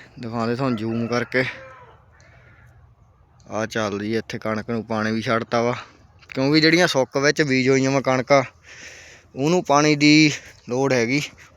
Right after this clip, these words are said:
ਤੇ ਬਾਕੀ ਅੱਜ ਲਾਵਾਂਗੇ ਜੀ ਖਾਦ,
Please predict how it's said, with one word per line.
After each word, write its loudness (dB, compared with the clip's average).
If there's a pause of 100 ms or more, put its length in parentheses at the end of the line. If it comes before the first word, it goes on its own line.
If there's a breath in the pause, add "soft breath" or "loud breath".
(1080 loud breath)
ਤੇ 4
ਬਾਕੀ 4
ਅੱਜ 0 (560 loud breath)
ਲਾਵਾਂਗੇ -2
ਜੀ -2
ਖਾਦ, 2